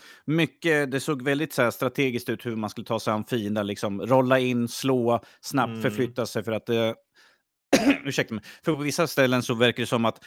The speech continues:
Speaker 1: är det fienden slår på marken så kanske en del av marken försvinner bort. Att det är liksom som
Speaker 2: Mm.
Speaker 1: block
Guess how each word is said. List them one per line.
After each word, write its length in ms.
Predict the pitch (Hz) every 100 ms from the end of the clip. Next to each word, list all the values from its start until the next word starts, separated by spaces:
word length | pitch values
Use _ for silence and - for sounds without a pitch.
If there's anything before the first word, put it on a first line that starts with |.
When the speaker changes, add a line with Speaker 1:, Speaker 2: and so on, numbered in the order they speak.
| -
Speaker 1:
är 120 | 120
det 60 | 120
fienden 340 | 139 127 120
slår 160 | - 117
på 100 | 123
marken 400 | 127 127 - 95
så 60 |
kanske 240 | - 110 110
en 120 | 98
del 280 | 110 107 104
av 80 | 101
marken 380 | 101 98 104
försvinner 420 | 95 101 104 98 98
bort. 340 | 131 - -
Att 120 | 98
det 60 | 107
är 40 |
liksom 240 | 98 92 104
som 140 | 104
Speaker 2:
Mm. 120 | 104
Speaker 1:
block 480 | 139 123 - _ -